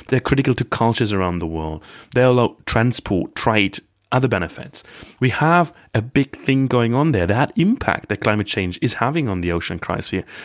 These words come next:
will affect all people on Earth, but especially those in the Arctic, because in the Arctic we have a certain fragile environment which has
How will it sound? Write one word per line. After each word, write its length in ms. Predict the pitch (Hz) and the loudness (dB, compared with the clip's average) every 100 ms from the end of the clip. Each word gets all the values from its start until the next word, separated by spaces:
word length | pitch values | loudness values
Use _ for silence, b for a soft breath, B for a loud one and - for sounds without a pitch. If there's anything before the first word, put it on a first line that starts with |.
| B | B
will 180 | 139 127 | 2 2
affect 320 | - 117 - _ - | -2 -4 -4 _ 2
all 420 | 143 143 147 139 - - | 4 4 2 0 -10 -4
people 440 | 123 120 117 107 - | -2 0 -2 -4 -6
on 180 | 107 104 - | -4 -4 0
Earth, 520 | 107 87 - - - | 2 0 -4 -20 -6
but 180 | 120 - | -4 -2
especially 640 | 110 - - 208 - 220 202 | 0 0 2 2 2 -2 0
those 280 | 196 202 | -2 0
in 100 | 185 | -2
the 80 | 185 | 0
Arctic, 460 | 180 190 - - - | 0 -2 -2 -6 -4
because 540 | - - 143 147 135 B B B B _ - | -6 0 2 2 0 B B B B _ 0
in 160 | 117 | 2
the 80 | 110 | 4
Arctic 440 | 120 120 - 156 - | 2 2 0 0 2
we 100 | 110 | 2
have 280 | 117 113 - | 2 0 -2
a 220 | 101 90 - | -2 -2 -4
certain 560 | - 139 139 143 139 - | 0 2 2 2 -2 -4
fragile 460 | - 127 - 117 | -2 0 2 2
environment 600 | 110 104 101 101 98 95 - B B B | 2 4 4 4 2 0 -4 B B B
which 180 | 107 - | -2 0
has 280 | - 90 | -2 -4